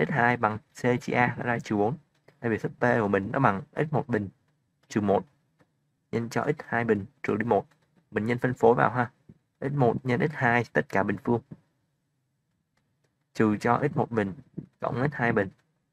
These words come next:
cộng với lại một. Rồi bây giờ cái lượng x một nhân x hai tất cả bình phương thì nó là bằng mười sáu. X một bình cộng x hai bình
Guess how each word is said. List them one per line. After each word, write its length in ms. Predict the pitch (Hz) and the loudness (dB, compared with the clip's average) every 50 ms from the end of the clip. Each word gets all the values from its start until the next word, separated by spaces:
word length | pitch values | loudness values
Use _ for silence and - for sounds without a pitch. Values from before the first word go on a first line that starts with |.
| _ _ _ _ _ _ _ _ _ _ _ _ _ _ _ _ _ _ _ _ _ _ _ _ _ _ _ _ _ _ - | _ _ _ _ _ _ _ _ _ _ _ _ _ _ _ _ _ _ _ _ _ _ _ _ _ _ _ _ _ _ -2
cộng 140 | 110 110 117 | 0 0 0
với 100 | 131 135 | 0 0
lại 100 | - 120 | 0 0
một. 220 | 110 101 101 - _ _ _ _ _ _ _ _ _ _ _ _ _ - | 0 0 0 -2 _ _ _ _ _ _ _ _ _ _ _ _ _ 0
Rồi 200 | 110 113 113 110 | 2 2 4 4
bây 140 | 104 131 131 | 2 2 4
giờ 120 | 131 110 | 4 4
cái 180 | - - 143 147 | 4 4 2 6
lượng 180 | 135 117 - - - | 6 6 4 2 -4
x 140 | - 160 160 | -6 -2 2
một 200 | 151 123 117 - - | 2 2 2 2 2
nhân 160 | 127 123 131 | 0 0 0
x 140 | 151 185 - | 0 0 2
hai 180 | 127 120 123 | 2 2 2
tất 140 | 143 156 - | 2 0 -2
cả 100 | 107 101 | -2 -2
bình 140 | 104 104 98 | -2 -2 -4
phương 260 | - - 127 127 113 - | 0 2 2 2 2 0
thì 80 | 98 | -4
nó 60 | 113 127 | -2 0
là 100 | 127 110 | 0 0
bằng 200 | 107 104 104 104 | 0 0 0 0
mười 80 | 101 | -2
sáu. 300 | - - 107 104 123 156 _ _ _ _ _ _ _ _ _ _ _ _ _ _ _ _ _ _ _ _ _ _ _ _ - _ _ _ _ - | -2 0 0 0 0 -2 _ _ _ _ _ _ _ _ _ _ _ _ _ _ _ _ _ _ _ _ _ _ _ _ -20 _ _ _ _ -6
X 120 | - 175 190 | -4 -2 2
một 180 | 165 127 107 - | 2 2 2 4
bình 240 | 120 110 107 101 101 | 2 0 0 0 -2
cộng 260 | - 101 123 143 160 | -2 -2 0 0 0
x 20 | |
hai 160 | 151 139 131 127 | 2 2 4 6
bình 180 | 120 107 101 | 4 4 2